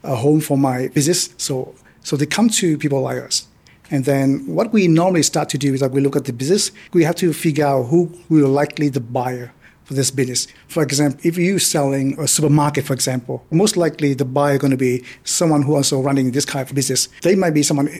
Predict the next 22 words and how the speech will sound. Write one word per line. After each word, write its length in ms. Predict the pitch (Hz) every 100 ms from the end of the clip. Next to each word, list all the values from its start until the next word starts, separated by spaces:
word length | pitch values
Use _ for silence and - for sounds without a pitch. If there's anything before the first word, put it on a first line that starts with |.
| -
already 260 | 147 151 147
in 100 | 131
Vietnam, 460 | 156 165 156 151
or 80 | 143
they 100 | 131
may 100 | 139
be 80 | 139
someone, 440 | - 147 139 135 135
you 60 |
know, 60 | 131
from 280 | 143 127 127 -
elsewhere, 400 | 143 143 131 -
uh, 100 | 156 147
you 100 | 160
know, 80 | 135
from 160 | 131 131
Thailand, 540 | - 143 139 135 131
from 420 | 147 127 127 127
Japan, 380 | 131 - 175 170
or 20 |
from 160 | - 143
Korea. 460 | - 220 214 -